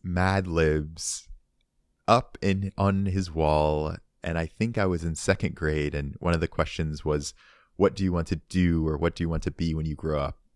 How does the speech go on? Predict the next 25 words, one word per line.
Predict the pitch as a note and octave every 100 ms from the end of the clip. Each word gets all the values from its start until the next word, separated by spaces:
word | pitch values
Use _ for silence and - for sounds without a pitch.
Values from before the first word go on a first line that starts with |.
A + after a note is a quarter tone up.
| -
And | E2
I | D2+
said, | C#2+ - C2+ C2+ C#2+ - - -
"A | D#2+ D#2+ D#2 D2+ E2 - -
bike | A2 -
rider." | D#2 A#1+ - - - - - - - _ _ _
And | - F#2 F#2 F2+ F2 F2 E2+ E2 - - _ _ _ _ _ _ _ _
I | - A2 G#2 -
don't | D3+ E3+ -
think | D#3+ D3 -
that | A#2 A2+ - - - _ _ _ _ _ - -
I | G#2+ G#2+ G2+ F2 _ _ _ _ _ -
really | G#2 G#2+
understood | F#2+ F#2 - - F#2+ A#2+
what | B2 A2 -
that | E2 -
meant, | D#2+ E2 G3 - -
but | G2+ F#2+
I | E2+ F#2+
knew | G#2 E3
that | D#3+ G#2+
I |
loved | E2 E2 E2+ E2
riding | D#2 D2+
bikes. | C#2+ - - - -